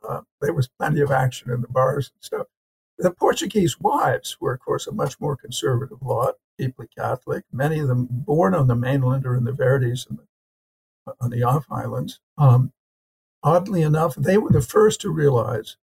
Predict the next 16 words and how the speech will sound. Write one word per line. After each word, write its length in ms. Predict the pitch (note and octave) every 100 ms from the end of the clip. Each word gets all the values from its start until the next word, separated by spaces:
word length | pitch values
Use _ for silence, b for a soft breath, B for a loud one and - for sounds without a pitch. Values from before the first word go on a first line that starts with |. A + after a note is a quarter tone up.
| _
uh, 60 | C3+ _ -
when 160 | B2+
we're 100 | B2
talking 400 | B2 - C3 C#3
about 340 | A#2+ - - - _ _ _ -
the 200 | - - _ _ -
gay 220 | C#3 F#3
community, 600 | C4 D3+ B2 A2 A2 B2 - _ _ _ -
um, 340 | D3+ C#3 B2 - -
that 300 | D3 D#3 -
there 180 | C#3+ D#3+
was 200 | D3+ C#3
money 280 | C#3+ A#3 E4
to 80 | C3
be 160 | B2
made, 380 | A2 A2 G#2+ -